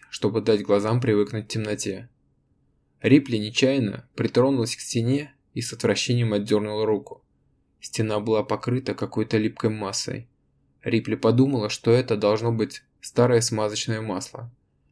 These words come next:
Любому современному межгалактическому лайнеру сразу бы запретили все полёты, если бы инспектор обнаружил там нечто подобное. Но старая посудина Нострома никого не интересовала.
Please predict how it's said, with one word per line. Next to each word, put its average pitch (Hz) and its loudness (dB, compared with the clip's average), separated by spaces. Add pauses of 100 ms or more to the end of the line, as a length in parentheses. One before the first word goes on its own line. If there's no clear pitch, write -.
(140)
Любому 123 4
современному 113 2
межгалактическому 110 -2
лайнеру 127 0
сразу 127 2
бы 110 -4
запретили 113 0
все - -2
полёты, 113 2
если 101 0
бы 104 -2
инспектор 135 2
обнаружил 107 0
там 104 -6
нечто 101 -2
подобное. 107 0 (540)
Но 113 0
старая 117 4
посудина 117 -2 (500)
Нострома 117 0
никого 113 2
не 123 0
интересовала. 110 0